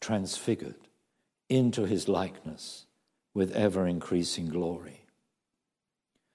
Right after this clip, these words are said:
So he sees the hearts of this faithful remnant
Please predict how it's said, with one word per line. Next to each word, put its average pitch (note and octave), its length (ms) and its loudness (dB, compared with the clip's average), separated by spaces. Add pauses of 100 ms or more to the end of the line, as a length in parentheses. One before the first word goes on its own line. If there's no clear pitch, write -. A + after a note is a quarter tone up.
(140)
So A#2 200 2
he A#2+ 120 8
sees C3+ 460 4
the A2+ 120 -2
hearts B2+ 640 -2 (100)
of G2 300 -4
this - 380 -2 (400)
faithful G#2 480 0
remnant G2 520 0